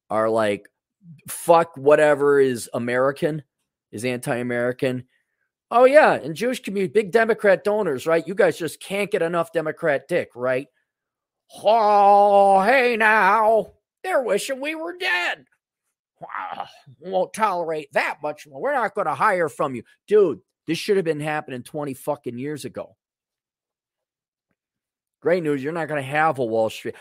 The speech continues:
The day, I think, you know, what are we gonna see in my lifetime? I think the day's gonna come, you're not gonna see a Wall Street. I think I might see that. Country is gonna have just a bunch of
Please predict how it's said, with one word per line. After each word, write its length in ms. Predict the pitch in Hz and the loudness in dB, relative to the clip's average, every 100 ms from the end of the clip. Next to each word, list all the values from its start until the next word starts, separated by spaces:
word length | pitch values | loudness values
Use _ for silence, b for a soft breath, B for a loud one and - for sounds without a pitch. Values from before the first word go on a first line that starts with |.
| B 131 | B -8
The 200 | 160 147 | -6 -6
day, 480 | 127 190 196 185 175 | -4 -4 -2 -6 -6
I 140 | 156 | -8
think, 340 | 175 165 143 - | -8 -10 -12 -12
you 100 | 123 | -12
know, 280 | 101 95 95 _ - | -10 -12 -16 _ -20
what 200 | 117 127 | -6 -4
are 60 | 127 | -2
we 140 | 123 | -4
gonna 220 | 113 113 | -6 -8
see 240 | - 117 107 | -10 -12 -12
in 80 | |
my 180 | 104 101 | -12 -12
lifetime? 520 | 98 95 - 98 92 - _ _ _ _ _ _ _ | -12 -14 -16 -16 -16 -18 _ _ _ _ _ _ _
I 60 | - | -2
think 180 | 196 | -2
the 60 | 139 | -2
day's 280 | 120 165 143 | 0 0 0
gonna 180 | 123 110 | -2 -2
come, 220 | 123 117 | -6 -6
you're 80 | 117 | -6
not 160 | 131 | -8
gonna 140 | 117 101 | -8 -12
see 220 | - 151 | -10 -8
a 60 | |
Wall 240 | 107 95 92 | -8 -8 -10
Street. 220 | - 185 | -12 -8
I 100 | 185 | -6
think 240 | 160 226 226 | -4 -4 -2
I 40 | |
might 240 | 202 202 | -2 -4
see 240 | - 185 175 | -6 -10 -10
that. 200 | 98 - _ _ _ _ _ _ _ _ _ _ | -10 -16 _ _ _ _ _ _ _ _ _ _
Country 280 | - 160 165 | -8 -6 -6
is 100 | 147 | -6
gonna 180 | 156 143 | -4 -4
have 180 | 147 135 | -4 -6
just 220 | 143 - | -8 -8
a 60 | 117 | -6
bunch 300 | - 107 - | -6 -6 -6
of 140 | 110 | -8